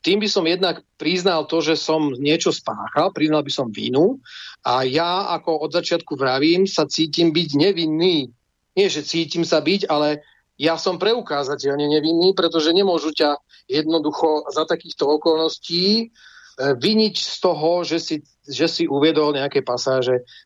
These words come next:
citácií a navyše nikde z nich, nikde v mojom texte nie sú tak hrubo vulgarizované práva, teda iného náboženstva, presvedčenia a rasy, ako to v prípade Šoltéza, e,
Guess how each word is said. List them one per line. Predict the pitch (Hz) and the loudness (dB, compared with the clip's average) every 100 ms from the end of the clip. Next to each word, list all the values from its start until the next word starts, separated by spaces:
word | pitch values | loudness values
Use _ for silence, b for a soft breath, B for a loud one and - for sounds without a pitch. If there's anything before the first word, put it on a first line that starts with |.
| _ | _
citácií | - 131 131 127 127 - 156 175 226 247 147 | -2 0 2 0 -2 -2 2 2 2 -2 -2
a | |
navyše | 160 180 190 180 | -2 -2 -2 0
nikde | 156 160 214 170 185 | 0 0 0 0 -2
z | 151 143 | -2 -4
nich, | 165 160 - | -2 -2 -4
nikde | 151 208 175 | -2 0 0
v | 160 180 | 0 0
mojom | 156 | 0
texte | 147 151 - 147 135 B B B | 0 -2 -2 -4 -4 B B B
nie | 160 214 226 | 2 2 2
sú | 220 | -2
tak | 196 180 170 | -2 -2 -4
hrubo | 143 165 226 220 170 170 151 _ _ _ | -6 -2 0 2 2 2 -2 _ _ _
vulgarizované | 147 220 196 185 170 156 151 147 151 160 175 | 0 0 2 0 0 -2 0 0 0 0 -2
práva, | 175 147 156 160 156 160 165 - | 0 0 0 0 0 -2 -2 -8
teda | 151 147 - _ 151 139 | -2 -2 -2 _ -8 -6
iného | 160 156 170 165 170 175 | 0 2 2 2 0 0
náboženstva, | 165 160 156 160 - 156 | 0 0 0 -2 0 0
presvedčenia | 147 147 156 143 156 147 127 | 0 -2 -2 -2 0 2 2
a | 131 | 0
rasy, | 147 156 147 B B - | 0 2 0 B B -2
ako | 165 185 185 | 0 2 2
to | 175 165 | 2 0
v | - | -4
prípade | 143 151 156 135 | -4 0 0 0
Šoltéza, | 123 135 135 135 151 143 156 | -2 0 0 2 2 2 0
e, | 185 | -2